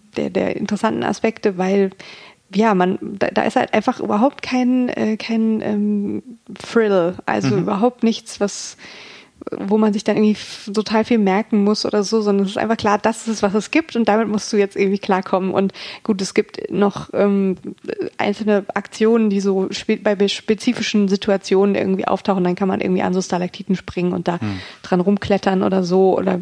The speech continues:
Speaker 1: aber sonst gibt's eigentlich nicht so viel, was
Speaker 2: Nee.
Speaker 1: das irgendwie bricht, dieses Schema.
Speaker 2: Ja.
Speaker 1: Also einmal kann man auch an so einer Liane schwingen, aber das ist dann einfach nur in dem einen, der einen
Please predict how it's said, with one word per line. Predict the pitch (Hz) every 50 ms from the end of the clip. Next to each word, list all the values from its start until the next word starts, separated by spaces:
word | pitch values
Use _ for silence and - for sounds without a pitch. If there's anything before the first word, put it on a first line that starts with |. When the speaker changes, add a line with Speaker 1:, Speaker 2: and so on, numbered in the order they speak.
| - -
Speaker 1:
aber | - 208 202 185
sonst | 180 190 196 202 - -
gibt's | - 294 277 - -
eigentlich | 294 294 277 269 - 302
nicht | 302 285 -
so | - - 269 269
viel, | 262 - - - 220 196 180 170 175 180
was | 175 180 175 - -
Speaker 2:
Nee. | 143 139
Speaker 1:
das | 123 113 123 127 - - _ _ _ _ _ _ - - - -
irgendwie | 214 196 202 196 190 - 190 185 185 - - _ _ _ -
bricht, | - - 196 202 202 - - - - -
dieses | 180 170 175 170 - - - - _ -
Schema. | - - - - 180 175 170 170 160 160 165 170 175 - - - - -
Speaker 2:
Ja. | 139 139 127 117
Speaker 1:
Also | 120 190 196
einmal | - 196 196 196 196
kann | - 208 196
man | 190 190
auch | 180
an | - -
so | 180 190
einer | 190 190
Liane | 180 180 190 196 202 208 202 202
schwingen, | 196 - - 190 190 185 190 190 185 180
aber | - - 185 185
das | 185 - -
ist | 196 -
dann | 196 196
einfach | - 202 190 - 185 -
nur | 196 190 185 - _ -
in | 202 196 202 202 185
dem | 196 190 190 190 - -
einen, | - 196 185 185 196 202
der | 202 190 -
einen | - - 185 185 185 185 180 170